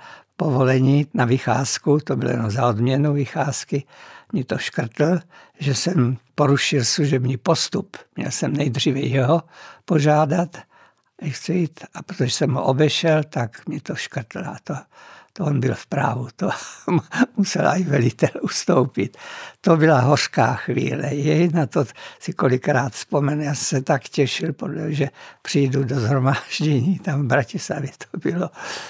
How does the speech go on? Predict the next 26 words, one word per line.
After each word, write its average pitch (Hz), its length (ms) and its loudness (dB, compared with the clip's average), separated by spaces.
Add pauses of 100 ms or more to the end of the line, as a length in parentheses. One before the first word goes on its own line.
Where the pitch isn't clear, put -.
(240)
a 113 380 2 (920)
to 127 300 0 (320)
jsem 143 260 -2
si 135 160 -2
tam 123 400 -2 (180)
potom 139 320 -6
v - 60 -8
sobotu 127 460 -2
odpoledne 131 640 -4
otevřel 127 580 -2 (440)
dveře, 135 680 0
tam 127 360 -6 (300)
do 190 60 -4
jedné 135 360 -2
místnosti, 131 720 -2
kde 143 180 -2
nikdo 127 320 -2
nebyl, 131 420 0
tam 147 340 -4
padl 139 380 -2
na 127 300 0
kolena 143 460 -6
a 131 100 -6
jsem 139 380 -4
brečel 143 520 -4 (160)
tam: 233 240 -8